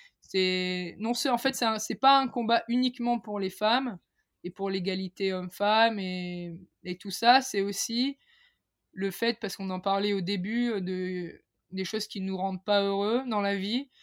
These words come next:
c'est avoir le courage, en fait, de quitter des choses qui ne sont pas pour nous, pour, en fait, euh, embrasser la personne qu'on est, euh, qu'on est censé devenir, tu vois, réaliser son propre potentiel.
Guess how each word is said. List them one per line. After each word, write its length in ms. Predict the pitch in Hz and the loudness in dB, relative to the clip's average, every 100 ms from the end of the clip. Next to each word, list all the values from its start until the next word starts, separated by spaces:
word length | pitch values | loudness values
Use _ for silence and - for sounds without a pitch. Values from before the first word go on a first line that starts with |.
| _ | _
c'est 160 | - 208 | -4 0
avoir 240 | 196 214 | 2 2
le 100 | 214 | 0
courage, 540 | - 277 247 240 262 226 | 0 2 8 10 10 4
en 80 | |
fait, 300 | 180 214 214 _ | -6 -8 -8 _
de 160 | 175 180 | -8 -8
quitter 500 | - - 220 - 247 | -8 -8 -6 -2 -2
des 140 | 196 | -2
choses 400 | 190 214 208 - _ | -4 -4 -4 -6 _
qui 160 | - 185 | -10 -6
ne 120 | 185 | -6
sont 200 | - 180 | -6 -4
pas 180 | - 240 | 2 2
pour 240 | 240 220 | 2 -4
nous, 380 | 214 214 262 311 _ _ _ _ _ | -4 -2 -2 -4 _ _ _ _ _
pour, 260 | - 214 208 | -8 -2 0
en 100 | 196 | -2
fait, 380 | - 240 233 | 0 -2 -2
euh, 600 | 220 208 196 196 185 180 - 185 | -2 -2 0 -2 -4 -8 -10 -6
embrasser 500 | 190 190 202 - 240 | -4 -2 -2 0 0
la 140 | 208 | -2
personne 480 | 196 196 - 226 233 | -4 -6 -4 -6 -6
qu'on 200 | 202 190 | -8 -6
est, 280 | 190 196 190 | -4 -4 -4
euh, 320 | 180 170 170 - - _ _ _ | -4 -8 -10 -14 -20 _ _ _
qu'on 180 | - 196 | -8 -4
est 80 | 190 | -4
censé 340 | - 202 - | -2 -4 -2
devenir, 480 | 185 185 208 247 294 | -4 -2 0 0 0
tu 140 | - 196 | -4 -4
vois, 240 | 196 196 | 0 0
réaliser 420 | 196 202 190 202 | 0 0 -2 -4
son 240 | 233 196 190 | -6 -8 -6
propre 300 | 208 202 202 | -6 -4 -6
potentiel. 680 | 202 185 196 - 240 269 | -6 -6 -6 0 2 2